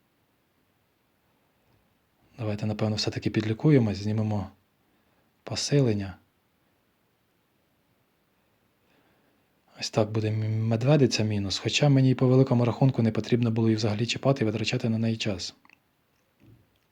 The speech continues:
Мене може зараз Берден, ну, я не скажу, що він мене переможе, але він може зараз неприємностей трішечки наробити. Давайте, напевно, трійку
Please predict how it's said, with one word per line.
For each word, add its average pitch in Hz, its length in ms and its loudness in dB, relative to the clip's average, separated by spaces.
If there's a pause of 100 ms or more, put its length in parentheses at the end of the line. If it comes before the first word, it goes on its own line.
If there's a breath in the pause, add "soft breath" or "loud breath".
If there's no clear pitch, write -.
(680)
Мене 117 180 -2
може 117 240 2
зараз 113 280 2
Берден, 113 460 2 (1080 soft breath)
ну, 131 100 0
я 151 120 4
не 143 80 4
скажу, 143 300 2
що 117 200 2
він 120 140 2
мене 117 200 2
переможе, 127 720 4
але 120 240 0
він 120 140 2
може 117 200 0
зараз 113 460 -2 (720)
неприємностей 110 1000 -2
трішечки - 520 -8
наробити. 104 500 -8 (2250)
Давайте, 117 420 -4
напевно, 113 400 0
трійку 110 380 0